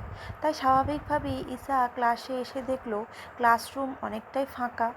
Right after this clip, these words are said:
ঈশা ফার্স্ট বেঞ্চে গিয়ে বসল। তমালিকা এখনও আসেনি, এছাড়াও ঈশাদের বন্ধুদের গ্রুপটার কেউ এসে পৌঁছায়নি। অর্পণের তো আবার স্যার ঢোকার পর ক্লাসে ঢোকা স্বভাব আছে,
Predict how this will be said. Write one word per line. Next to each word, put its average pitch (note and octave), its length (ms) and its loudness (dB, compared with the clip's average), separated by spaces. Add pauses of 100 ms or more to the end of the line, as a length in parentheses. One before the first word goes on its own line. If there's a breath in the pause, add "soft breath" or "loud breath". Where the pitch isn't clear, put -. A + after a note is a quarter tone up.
(360 loud breath)
ঈশা C#4 500 2
ফার্স্ট A#3 380 2
বেঞ্চে C#4+ 440 -4
গিয়ে A#3 240 -2
বসল। G3+ 400 -4 (400 loud breath)
তমালিকা C4+ 520 2
এখনও C4+ 340 -2
আসেনি, B3 520 -2 (260 loud breath)
এছাড়াও C#4+ 640 2
ঈশাদের C#4 460 -4
বন্ধুদের A#3+ 600 -2
গ্রুপটার A#3 600 0 (120)
কেউ C#4+ 240 -4
এসে A#3+ 320 -4
পৌঁছায়নি। G#3 640 -4 (460 loud breath)
অর্পণের C4+ 500 4 (100)
তো F4 60 0
আবার C#4 380 4 (140)
স্যার A#3+ 240 2 (100)
ঢোকার B3 360 0
পর D4 240 -2
ক্লাসে A#3+ 420 0 (100)
ঢোকা A3+ 220 2
স্বভাব G3+ 380 0
আছে, G3 280 -4